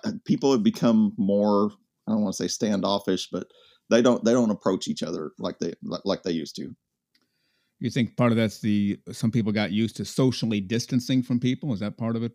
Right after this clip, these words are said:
Speaker 2: uh,
Speaker 1: I think
Speaker 2: you
Speaker 1: so.
Speaker 2: feel, or
Speaker 1: Yeah, I
Speaker 2: Yeah.
Speaker 1: think so. That, that's probably a big reason for it.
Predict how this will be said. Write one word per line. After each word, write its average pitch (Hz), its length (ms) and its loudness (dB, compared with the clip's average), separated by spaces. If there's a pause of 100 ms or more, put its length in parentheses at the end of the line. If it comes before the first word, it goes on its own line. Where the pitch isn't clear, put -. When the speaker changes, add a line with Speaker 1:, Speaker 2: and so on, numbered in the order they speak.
(100)
Speaker 2:
uh, 107 180 -8
Speaker 1:
I 98 140 0
think 92 140 -4
Speaker 2:
you - 20 -6
Speaker 1:
so. 87 140 -2 (120)
Speaker 2:
feel, 127 80 -4
or 87 60 -4
Speaker 1:
Yeah, 82 220 -4
I - 20 -10 (100)
Speaker 2:
Yeah. 113 160 -6
Speaker 1:
think 90 160 -8
so. 87 220 -10
That, 85 160 -8
that's - 240 -8
probably 87 260 -6
a 85 60 -6
big - 260 -6
reason - 300 -8
for 87 180 -6
it. 101 60 -10